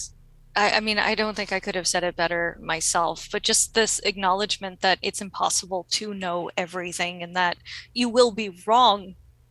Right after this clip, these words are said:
hopefully only some of the time. You know, you, you do wanna make sure that the work is done carefully, that it's,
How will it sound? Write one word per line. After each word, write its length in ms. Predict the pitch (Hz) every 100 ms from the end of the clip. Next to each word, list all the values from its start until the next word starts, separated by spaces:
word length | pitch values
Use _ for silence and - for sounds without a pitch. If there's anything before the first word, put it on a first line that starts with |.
| _ _ _ _ _ -
hopefully 540 | - 277 277 247 190
only 240 | 220 214
some 240 | - 226 247
of 140 | 208
the 120 | 190
time. 380 | 175 185 170 175
You 80 | 185
know, 100 | 190
you, 160 | 196 220
you 260 | 226 233
do 160 | 233 294
wanna 240 | 277 240
make 180 | 220 214
sure 220 | - 208
that 180 | 196 185
the 80 | 190
work 260 | 175 190
is 120 | 202 175
done 220 | 180 180
carefully, 680 | - 220 - 214 208 208 208 - - -
that 160 | 190 175
it's, 340 | 170 - -